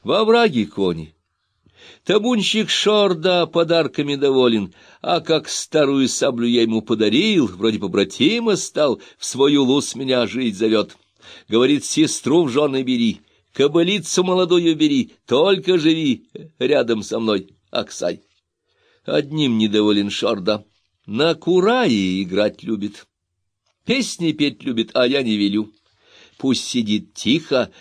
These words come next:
зачем людям о конях знать? Шибко расстраивается Шорда. Курай — татарский музыкальный инструмент, дудка из полого стебля.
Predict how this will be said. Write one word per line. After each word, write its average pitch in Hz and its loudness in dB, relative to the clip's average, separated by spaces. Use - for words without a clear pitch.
зачем 107 0
людям 139 -2
о 135 -4
конях 127 -4
знать? 104 -6
Шибко - -2
расстраивается 107 0
Шорда. 110 -6
Курай — 139 0
татарский 120 -4
музыкальный 107 -6
инструмент, 95 -6
дудка 101 -6
из 90 -6
полого 92 -6
стебля. 95 -10